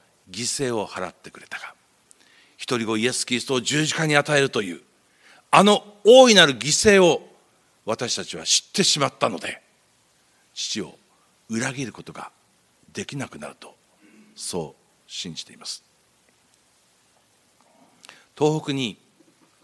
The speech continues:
一組の親子がおりました。父親と娘です。お母さんは娘が若い頃死んで、あ、幼い頃死んでしまって、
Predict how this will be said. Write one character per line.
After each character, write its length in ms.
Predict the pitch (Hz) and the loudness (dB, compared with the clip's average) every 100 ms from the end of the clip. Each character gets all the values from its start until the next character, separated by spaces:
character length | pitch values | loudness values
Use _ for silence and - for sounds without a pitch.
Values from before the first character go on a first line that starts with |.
| - | -16
一 160 | - 160 | -10 -8
組 200 | 113 90 | -8 -10
の 120 | 78 | -6
親 160 | 120 - | -6 -6
子 100 | 85 | -12
が 60 | |
お 40 | 73 | -14
り 80 | |
ま 60 | 65 | -12
し 80 | - | -12
た。 160 | - _ _ _ - _ | -12 _ _ _ -20 _
父 220 | - - | -10 -4
親 180 | 123 110 | -2 -2
と 200 | 110 95 82 | -2 -8 -6
娘 320 | 98 120 90 | -8 -6 -8
で 100 | - | -8
す。 220 | - - _ _ _ _ _ _ _ _ _ _ _ _ - | -10 -10 _ _ _ _ _ _ _ _ _ _ _ _ -14
お 80 | |
母 160 | 131 165 | -6 -4
さ 120 | 131 | -4
ん 80 | 101 | -4
は 240 | 87 78 _ _ _ _ _ _ _ _ - | -6 -10 _ _ _ _ _ _ _ _ -14
娘 320 | 107 113 113 | -12 -8 -4
が 120 | 92 | -4
若 180 | - 110 | -2 -4
い 40 | |
頃 180 | 92 85 | -6 -12
死 140 | - | -12
ん 60 | 92 | -12
で、 80 | - | -10
あ、 240 | 92 85 85 | -8 -8 -10
幼 240 | 123 110 | -8 -8
い 40 | |
頃 140 | 82 78 | -8 -10
死 160 | - | -10
ん 40 | 90 | -10
で 80 | 95 | -10
し 140 | 98 | -12
ま 100 | 85 | -14
っ 20 | |
て、 320 | _ 92 82 | _ -20 -20